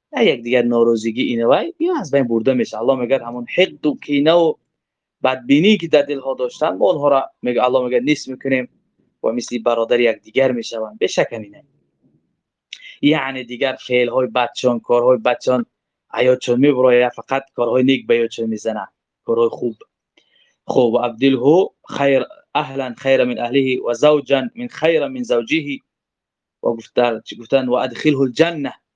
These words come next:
در دعا می‌گوی: «اله داخل جنت کو این متوفا را»، متوفا یعنی وفات کرده شدگی، میته. «و اعیذه من عذاب القبر.» او را پناه بده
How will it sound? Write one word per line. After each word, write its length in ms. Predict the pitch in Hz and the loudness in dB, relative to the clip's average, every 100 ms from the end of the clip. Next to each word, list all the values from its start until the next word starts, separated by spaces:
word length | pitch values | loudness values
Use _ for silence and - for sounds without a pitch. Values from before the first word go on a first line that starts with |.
| _ - | _ -8
در 100 | 113 | -4
دعا 220 | 113 127 | 0 0
می‌گوی: 400 | 123 113 127 120 | 0 -4 -4 0
«اله 180 | 131 123 | 0 0
داخل 300 | 120 120 131 | -6 -6 -6
جنت 340 | 117 117 135 151 - | -2 0 0 -2 0
کو 60 | |
این 320 | 123 127 120 _ _ _ _ 117 | 0 0 -4 _ _ _ _ -2
متوفا 800 | 123 117 123 120 - - 135 131 | -2 2 2 2 -2 0 2 2
را»، 340 | 127 117 - - | 0 -2 -6 -16
متوفا 340 | 113 117 113 | -12 -8 -2
یعنی 120 | 123 120 | 0 0
وفات 340 | 117 117 - | -2 -6 -8
کرده 160 | 113 113 | -6 -6
شدگی، 240 | 113 113 | -8 -8
میته. 520 | 113 113 117 113 104 _ _ _ _ _ _ _ - | -6 -6 -6 -6 -10 _ _ _ _ _ _ _ 0
«و 40 | 127 127 123 120 117 | 2 4 2 0 -2
اعیذه 400 | 123 147 143 127 | 0 0 -2 -4
من 220 | 131 123 | -8 -6
عذاب 360 | 117 123 135 | -2 0 0
القبر.» 480 | 127 - - 160 135 131 120 - | -2 -6 -2 -2 0 -2 -2 -8
او 100 | 127 | -2
را 100 | 123 | 0
پناه 420 | - - 131 147 127 | 0 -2 0 0 0
بده 360 | 135 131 120 | -2 -2 -4